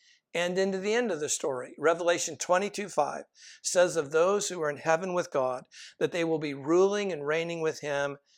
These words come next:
forever and ever in the new heavens and the new earth. So this story begins with cooperative friendship in the garden, and it ends with cooperative friendship in the renewed cosmos.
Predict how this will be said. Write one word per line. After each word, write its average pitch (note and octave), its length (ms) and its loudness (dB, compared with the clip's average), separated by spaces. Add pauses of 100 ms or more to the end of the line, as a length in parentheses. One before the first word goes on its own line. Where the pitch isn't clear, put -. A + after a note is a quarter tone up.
(200)
forever F3 480 6
and E3 100 -2
ever B2+ 440 -6 (260)
in C#3 140 -10
the C#3 100 -6
new D3+ 220 -2
heavens C3 400 -6
and C3 100 -14
the C3 80 -12
new B2+ 200 -12
earth. C3 220 -18 (460)
So - 160 -2
this D#3+ 220 2
story F3 340 4
begins D#3 540 -2
with F3 320 -2 (220)
cooperative C#3+ 520 0
friendship E3+ 480 -2
in D3 100 -4
the C#3 80 -6
garden, F3+ 560 4 (460)
and D3+ 160 -2
it D3 100 -2
ends E3 300 0
with D#3+ 240 0
cooperative D#3+ 600 0
friendship D#3+ 600 -4 (300)
in D#3+ 140 -4
the D#3 100 0
renewed E3 380 -4
cosmos. - 800 -4